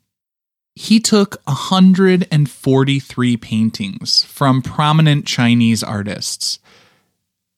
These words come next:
He said he sold one hundred and twenty-five of them, earning over thirty-four million yuan, which is about six million American dollars.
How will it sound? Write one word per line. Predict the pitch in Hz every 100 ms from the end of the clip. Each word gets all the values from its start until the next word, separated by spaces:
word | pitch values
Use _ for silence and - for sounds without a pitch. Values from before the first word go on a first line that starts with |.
| _
He | 151 208
said | 220 214
he | 202 202
sold | - 170 170 165 - 127
one | 156 160
hundred | - 170 170 165
and | 156
twenty-five | - - 147 147 143 - 123 123 127
of | 110
them, | 110 107 110 - - - _
earning | 156 165 170 170 -
over | 147 151 156 151 -
thirty-four | - _ 175 170 190 214 - - 151 147 151
million | 143 131 127 131 139 135 135 131
yuan, | 117 113 110 - - - _ -
which | 147 160 -
is | 156
about | 151 143 139
six | - - 202 - -
million | 139 139 151 147 147 147 -
American | 127 123 120 117 117 113
dollars. | 107 107 - - - -